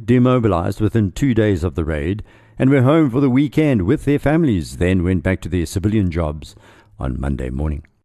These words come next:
S A D F casualties were surprisingly light. During the parachute drop, six were injured, though none seriously. But Human was missing, as we know, never to be found again. He was presumed dead a short while later,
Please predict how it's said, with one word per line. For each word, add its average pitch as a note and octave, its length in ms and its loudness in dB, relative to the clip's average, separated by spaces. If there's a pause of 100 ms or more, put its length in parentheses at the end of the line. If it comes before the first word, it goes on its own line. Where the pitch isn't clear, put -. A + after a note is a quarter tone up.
(540)
S D3 200 2
A B2 100 4
D G#2+ 180 4
F G2 100 0
casualties A2 680 0
were F2+ 160 2
surprisingly D#2 640 -4
light. C2+ 380 -8 (340)
During A#2 260 4
the G#2 80 2
parachute A2 540 -2
drop, - 300 -6
six - 400 -10 (160)
were E2+ 100 -2
injured, D#2 320 -8 (360)
though D#2 180 -2
none D#2+ 420 -2
seriously. F2 600 -8 (420)
But F2+ 160 -2
Human G2+ 500 2 (280)
was E2+ 180 0
missing, G2 400 -4 (240)
as D2+ 220 -6
we F2 100 -2
know, E2+ 240 -2 (300)
never E2 200 -2
to D#2+ 120 -8
be D2+ 120 -4
found C2+ 380 -8
again. D2 320 -8 (640)
He A2+ 160 0
was A#2 160 2
presumed G#2 560 0
dead G#2 260 2
a F#2 60 -2
short G2 320 -2
while F#2+ 200 0
later, F2 400 -4